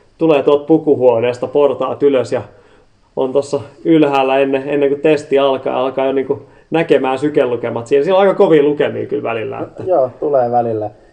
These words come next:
Speaker 2: Ja sit, no, se, sen mä muistan nykyään sanoa, satunnaisesti joku haluaa käydä, tota, vetojen välissä vessassa.
Speaker 1: Joo.
Speaker 2: Ja mä sanon aina, että sul, niin kiire sulle ei oo, että sun tarvii juosta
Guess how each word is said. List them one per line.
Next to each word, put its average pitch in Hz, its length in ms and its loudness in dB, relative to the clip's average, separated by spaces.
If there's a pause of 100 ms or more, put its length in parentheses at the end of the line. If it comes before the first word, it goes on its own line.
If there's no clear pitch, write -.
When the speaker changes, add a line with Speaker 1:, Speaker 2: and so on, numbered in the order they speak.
(320)
Speaker 2:
Ja - 60 -12
sit, 147 280 -8
no, 156 160 -2
se, - 180 -10
sen 190 240 -2
mä 165 60 0
muistan 147 380 0
nykyään 147 340 0
sanoa, 131 220 -6
satunnaisesti 135 720 -2
joku 143 240 0
haluaa 123 260 0
käydä, 120 260 -2 (380)
tota, 123 340 -4 (240)
vetojen 127 440 -2
välissä 123 440 -2
vessassa. 147 540 -2
Speaker 1:
Joo. 160 140 2 (320)
Speaker 2:
Ja 117 40 -10
mä 120 60 -4
sanon 135 280 0
aina, 127 160 -2
että - 220 -8
sul, 156 160 -8 (160)
niin 185 220 -2
kiire 135 260 2
sulle 135 320 0
ei 135 60 4
oo, 131 80 4
että 123 100 0
sun 123 140 -6
tarvii 127 340 0
juosta 131 420 0